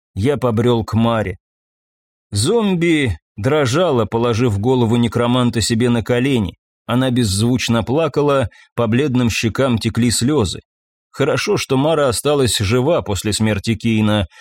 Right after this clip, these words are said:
Оба настолько продвинулись во владении энергией, что невозможное стало возможным. Она не стала человеком, но «Кейн, милый, прости меня»,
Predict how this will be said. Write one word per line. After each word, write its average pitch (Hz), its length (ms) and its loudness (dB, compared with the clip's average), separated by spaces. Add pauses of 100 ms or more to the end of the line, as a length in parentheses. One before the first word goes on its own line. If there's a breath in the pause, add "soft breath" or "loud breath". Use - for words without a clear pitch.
(220 loud breath)
Оба 131 260 0
настолько 127 560 0
продвинулись 117 680 0
во 104 120 -2
владении 123 580 0
энергией, 139 540 0
что - 180 -4
невозможное 117 760 0
стало 120 340 0
возможным. 120 680 -2 (300 loud breath)
Она 139 240 -2
не 139 160 0
стала 147 340 0
человеком, 127 720 0
но 135 320 0 (640)
«Кейн, 87 640 -2
милый, 214 840 -2 (100)
прости 247 680 0
меня», 165 520 0